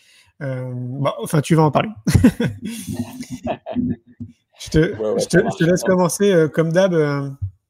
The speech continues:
Speaker 2: Allez, on y va, avec plaisir.
Speaker 1: Allez.
Speaker 2: Donc, on, on a, alors, comme tu le disais très bien tout à l'heure, on n'a pas pu balayer tous les tabous, mais on a essayé de, de, de, d'aborder ceux qui sont les plus fréquents,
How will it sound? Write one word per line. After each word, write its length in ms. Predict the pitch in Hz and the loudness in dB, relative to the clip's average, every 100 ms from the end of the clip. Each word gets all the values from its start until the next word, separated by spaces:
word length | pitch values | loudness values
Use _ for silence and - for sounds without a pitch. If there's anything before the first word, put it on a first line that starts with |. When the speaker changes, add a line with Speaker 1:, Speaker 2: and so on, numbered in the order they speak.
| _ _ _ - | _ _ _ -8
Speaker 2:
Allez, 280 | 107 113 | -6 -4
on 120 | 208 131 | -4 -4
y 120 | 110 | -4
va, 100 | 202 | -4
avec 200 | 131 110 | -4 -8
plaisir. 280 | 123 107 131 | -10 -6 -6
Speaker 1:
Allez. 160 | 147 - - _ _ _ _ - | -6 -10 -20 _ _ _ _ -4
Speaker 2:
Donc, 240 | 123 123 - | -2 -2 -4
on, 180 | 123 113 | -2 0
on 160 | 123 120 | -2 -2
a, 60 | 123 | 0
alors, 280 | - 143 | 0 0
comme 140 | 143 156 | -2 -8
tu 100 | 170 | -8
le 60 | |
disais 140 | 147 151 | -12 -12
très 140 | - | -10
bien 140 | 156 165 | -10 -10
tout 160 | - | -4
à 60 | 143 | 0
l'heure, 260 | 165 151 - | 0 0 -6
on 120 | 117 | -6
n'a 120 | 113 | -6
pas 160 | 113 131 | -6 -8
pu 140 | - | -8
balayer 600 | 139 110 110 113 127 123 - - _ _ _ | -6 -4 -4 -8 -8 -10 -18 -20 _ _ _
tous 220 | 208 214 | -8 -6
les 140 | 165 127 | -6 -4
tabous, 400 | 123 110 110 107 _ - | -4 -4 -10 -16 _ -16
mais 200 | 101 101 | -10 -8
on 120 | 104 | -6
a 60 | |
essayé 440 | 113 110 120 117 143 | -8 -8 -10 -8 -8
de, 260 | 117 113 113 _ _ _ _ 107 | -8 -8 -10 _ _ _ _ -14
de, 240 | 110 110 | -10 -10
de, 160 | 107 104 | -8 -2
d'aborder 560 | 117 117 113 117 147 | -2 0 -4 -4 -8
ceux 160 | 147 127 | -8 -12
qui 140 | - | -14
sont 200 | 123 131 | -10 -6
les 120 | 127 110 | -6 -8
plus 200 | - 131 | -14 -16
fréquents, 720 | - - 135 - 120 131 | -14 -12 -10 -2 -2 -4